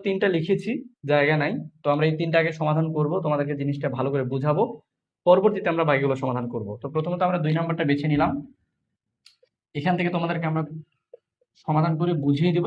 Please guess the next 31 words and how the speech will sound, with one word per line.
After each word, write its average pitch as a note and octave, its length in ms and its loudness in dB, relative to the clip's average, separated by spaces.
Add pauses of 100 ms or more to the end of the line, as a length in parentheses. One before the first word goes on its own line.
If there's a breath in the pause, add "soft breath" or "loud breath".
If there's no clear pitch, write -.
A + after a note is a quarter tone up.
এবং A3+ 100 0 (100)
প্রত্যেকটাই G#3+ 460 -2 (140)
একই E3 180 -2
নিয়ম, D3 220 0 (140)
হ্যাঁ? A3 180 -2 (1000)
এইটা F#3 260 0
বুঝলে F3+ 340 2 (100)
বাকি E3 160 0 (100)
সবই D3 280 0
পারবা। G#2 240 -4 (560)
তো D#3 60 -4 (100)
প্রথমত G3 400 -2 (460)
মাঝখানে D3+ 400 -2
সমান D#3 220 2
চিহ্ন D#3+ 140 -2 (100)
থাকলে D#3 200 -2 (120)
বা C3 160 2
দিতে B2+ 220 0
হয়। G#2 140 -6 (140)
কি C#3 140 -2
দিতে D3 180 -2
হয়? G#3 140 2 (580)
বা C#3+ 260 8
দিতে C#3+ 220 -2
হয়। A2 220 -4 (560)
আমাদের D3+ 220 4 (100)
মান D#3+ 200 6
বের F3+ 160 4
করতে F3+ 180 0
হবে F#3 180 2
কার? G#3 120 2